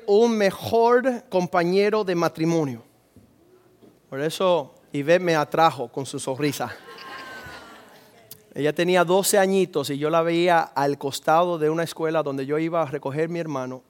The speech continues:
Y cuando ella tenía doce años, yo le digo a, a una persona, le digo, "¿Ve esa muchacha allí?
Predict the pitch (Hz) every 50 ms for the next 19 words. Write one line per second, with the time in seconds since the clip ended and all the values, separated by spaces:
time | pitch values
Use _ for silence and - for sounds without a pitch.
0 | _ _ 135 127 - 139 131 131 127 131 147 170 165 175 165 165 165 151 143 139
1 | 160 165 160 - 165 151 143 139 135 135 131 127 120 - - - 143 139 143 139
2 | 143 147 147 151 139 139 139 - 135 131 139 147 143 - 139 131 - 143 143 139
3 | 135 135 139 135 131 127 135 156 180 180 - 190 180 175 165 - 180 175 - 185
4 | 175 185 208 220